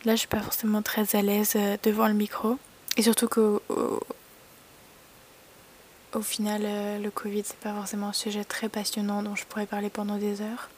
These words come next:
Mais j'espère que les prochains podcasts seront beaucoup mieux. Enfin voilà. J'espère que vous avez bien aimé. Passez une bonne journée, une bonne soirée,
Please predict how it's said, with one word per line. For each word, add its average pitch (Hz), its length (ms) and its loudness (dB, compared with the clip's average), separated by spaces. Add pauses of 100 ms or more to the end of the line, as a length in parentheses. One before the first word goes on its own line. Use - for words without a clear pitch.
(800)
Mais 220 300 6
j'espère 208 420 2
que - 60 -8
les 208 80 0
prochains 208 340 -2
podcasts 208 500 -2
seront 208 320 2 (300)
beaucoup 247 440 0
mieux. 240 260 6 (920)
Enfin 247 140 2
voilà. 214 240 2 (2250)
J'espère 202 400 -2
que - 120 -4
vous 202 120 -4
avez 202 140 0
bien 196 220 -2
aimé. 196 300 -2 (2500)
Passez 220 260 2
une 208 120 4
bonne 208 180 2
journée, 214 440 0
une 247 100 4
bonne 214 160 2
soirée, 208 400 2